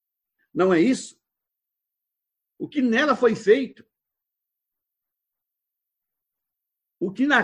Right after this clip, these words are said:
cruz foi feito? Aquilo que aconteceu lá na cruz.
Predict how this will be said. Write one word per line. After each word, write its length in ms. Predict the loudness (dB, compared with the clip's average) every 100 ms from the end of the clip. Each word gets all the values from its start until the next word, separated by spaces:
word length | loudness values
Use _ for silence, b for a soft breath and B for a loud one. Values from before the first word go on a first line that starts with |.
| -2
cruz 340 | 4 4 4
foi 180 | 0 -2
feito? 540 | 0 2 2 0 -18 _ _ _ _ _ _ _ _ _ _ _ _ _ _
Aquilo 320 | -8 -6 -4
que 100 | -4
aconteceu 520 | -4 -2 0 0 2 2
lá 180 | 2
na 120 | 0 -2
cruz. 600 | -4 -4 -8 -18 -20